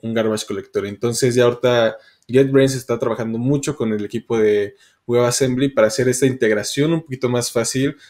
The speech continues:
del lenguaje de Kotlin hacia WebAssembly, ya que tenga como esta parte de garbage collector y ya no lo tengan que hacer el propio compilador. Porque eso vamos a ver más adelante que,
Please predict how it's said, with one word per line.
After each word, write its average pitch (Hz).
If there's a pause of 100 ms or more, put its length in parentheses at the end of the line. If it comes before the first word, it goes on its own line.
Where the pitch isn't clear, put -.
(200)
del 117
lenguaje 113
de 98
Kotlin 156 (120)
hacia 127
WebAssembly, 110
ya 107
que 110
tenga 110
como 104
esta 104
parte 110
de 104
garbage 110
collector 160 (260)
y 123
ya 139
no 143
lo 135
tengan 127
que 120
hacer 113
el 113
propio 110
compilador. 104 (400)
Porque 156
eso 165
vamos 151
a 147
ver 135
más 139
adelante 135
que, 104